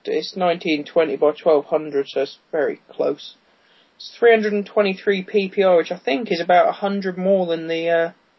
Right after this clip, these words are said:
first Nexus seven, which was already pretty, um,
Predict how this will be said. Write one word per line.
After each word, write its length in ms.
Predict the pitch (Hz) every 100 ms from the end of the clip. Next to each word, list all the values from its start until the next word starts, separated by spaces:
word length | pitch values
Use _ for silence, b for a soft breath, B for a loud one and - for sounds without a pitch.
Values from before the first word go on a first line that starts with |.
| _
first 320 | - 202 208 -
Nexus 400 | 131 - - -
seven, 280 | 139 139
which 240 | 143 151 -
was 160 | 156
already 320 | 165 180 190 143
pretty, 420 | _ 175 151 151
um, 300 | 143 135